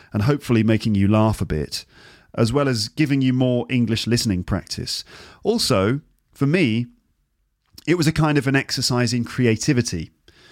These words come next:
Um, I began the episode by talking about this idea of switching off your editor in order to allow yourself to be creative.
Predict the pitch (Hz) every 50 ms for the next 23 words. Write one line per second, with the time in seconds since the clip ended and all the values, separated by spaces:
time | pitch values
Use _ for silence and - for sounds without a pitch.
0 | - - - - - - 113 120 120 127 127 127 - 139 135 120 156 135 190 202
1 | 208 196 170 147 131 - 143 - - 131 117 120 120 131 127 123 - - 165 156
2 | - 170 151 135 127 117 120 - 143 - - 135 131 120 120 117 110 107 110 104
3 | - - - 143 151 - - - 135 123 123 120 - 123 113 113 127 135 123 127
4 | 113 - - 90 80 - - _ _ _ _ _ _ _ _ _ _ - 117 120
5 | 123 120 117 120 - - 123 117 113 117 120 123 135 135 127 127 117 - 127 110
6 | 104 - 117 101 110 104 - - 110 110 113 117 120 117 - - 78 - -